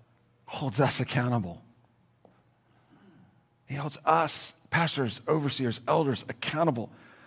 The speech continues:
to this truth. And when we begin to understand all that we're learning here in Titus, we begin to understand the glory of God, the goodness of God, the greatness of God, the majesty of God, the truth of God,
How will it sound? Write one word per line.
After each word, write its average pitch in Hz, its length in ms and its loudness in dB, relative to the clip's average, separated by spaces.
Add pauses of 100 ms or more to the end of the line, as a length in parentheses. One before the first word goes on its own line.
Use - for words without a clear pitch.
(300)
to - 120 2
this 123 720 0 (300)
truth. - 840 0 (840)
And 143 160 2
when 151 80 6
we 147 80 6
begin 143 300 6
to 156 120 6
understand 156 540 2
all 160 320 8
that 143 140 6
we're 143 140 4
learning 160 340 4
here 139 200 4
in 135 160 -2
Titus, 147 760 0 (500)
we 107 60 -6
begin 143 240 8
to 139 120 2
understand 151 840 4 (260)
the 143 80 4
glory 151 640 6
of 113 140 0
God, 117 220 4
the 117 140 0 (160)
goodness 175 400 4
of 123 100 -2
God, 104 200 0
the 135 80 -4
greatness 147 760 2
of 147 60 2
God, 117 160 2
the 127 60 -2
majesty 165 720 2
of 120 100 0
God, 120 160 0
the 139 60 0
truth 302 600 2
of 160 120 0
God, 127 300 2